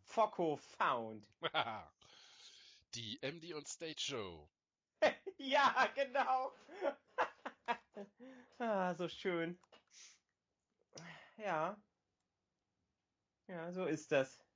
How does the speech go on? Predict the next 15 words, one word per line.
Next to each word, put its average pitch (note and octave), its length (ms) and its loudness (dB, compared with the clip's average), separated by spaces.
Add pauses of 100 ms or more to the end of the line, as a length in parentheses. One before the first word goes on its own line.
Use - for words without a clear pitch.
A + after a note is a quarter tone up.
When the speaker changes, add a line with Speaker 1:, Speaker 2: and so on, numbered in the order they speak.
(140)
Speaker 2:
Mhm. F3 360 -12
Speaker 1:
Die G#3 200 -4
M G3 200 0
D F3 140 6
und D#3+ 160 6
Stage B2 420 2
Show. A#2 420 0 (1160)
Speaker 2:
Möge D3 340 -6
er A#2 340 -6
in A2 100 -18
Frieden F#2+ 380 -14
ruhen. E2 340 -20 (480)
Speaker 1:
Genau. G3+ 220 4
Speaker 2:
Allein, G#2+ 260 2 (120)
alleine, F2+ 480 -8